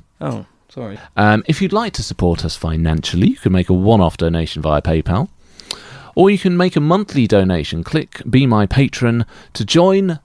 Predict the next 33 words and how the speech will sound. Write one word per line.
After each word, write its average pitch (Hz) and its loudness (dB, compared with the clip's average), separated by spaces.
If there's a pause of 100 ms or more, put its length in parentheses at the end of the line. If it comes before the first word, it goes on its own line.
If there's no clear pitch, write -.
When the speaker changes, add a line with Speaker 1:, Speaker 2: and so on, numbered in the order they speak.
(120)
Speaker 2:
the 107 -4
Rex 151 0
Factor 165 -2
Privy 123 0
Chamber. 82 2 (480)
Everybody 107 4
who, 90 4
uh, 82 2 (100)
pays 95 2
us 87 -2
on 87 2
a 87 2
monthly 90 2
basis 82 -2
gets - -4
access 87 -6
to 92 -2
our 85 0
Privy 117 -4
Chamber 110 0
bonus 135 2
episodes, 58 -6
Speaker 1:
Ooh. 214 0
Speaker 2:
uh, 87 4
which - 2
we 87 2
do 95 4
after 87 2
each 87 0
of 87 -4
our 85 4
main 90 4
episodes. 69 -2